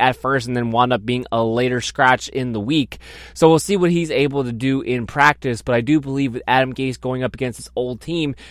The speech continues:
he's gonna go to his old tricks and use a slot receiver. So I do think Jamison Crowder is gonna have some value coming up, but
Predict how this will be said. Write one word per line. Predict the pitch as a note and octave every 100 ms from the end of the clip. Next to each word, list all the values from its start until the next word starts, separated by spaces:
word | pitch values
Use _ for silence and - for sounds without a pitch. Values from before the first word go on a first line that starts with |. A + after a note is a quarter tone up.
| - -
he's | D#3
gonna | D3+ D3
go | D3
to | C3+
his | B2+
old | A#2+ C3+ A2+
tricks | - C#3+ - - - -
and | B2+
use | C3+ A#2+
a |
slot | A2 C#3+ B2+ A2+
receiver. | - C#3+ A#2+ G2+
So | A#2+
I |
do | C#3
think | D3 C3
Jamison | D3 B2
Crowder | - C#3 B2+
is |
gonna | C3+ A#2+
have | B2+ A2+
some | A2+
value | A#2 A#2+ A#2+
coming | G#2+ A#2 A2
up, | C3+ D3+ - - - - -
but | G2 C#3+ C3+